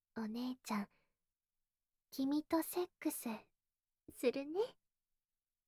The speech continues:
<laughs> それまでにザーメンいっ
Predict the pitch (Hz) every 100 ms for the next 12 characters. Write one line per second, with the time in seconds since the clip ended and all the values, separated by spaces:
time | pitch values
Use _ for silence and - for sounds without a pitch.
0 | _ _ _ _ _ - - - _ -
1 | - - - - _ _ _ 254 233 254
2 | 262 247 214 220 269 220 - _ _ _
3 | _ _ _ _ _ - 294 294 269 247
4 | 233 - 320 330 349 359 370 370 392 392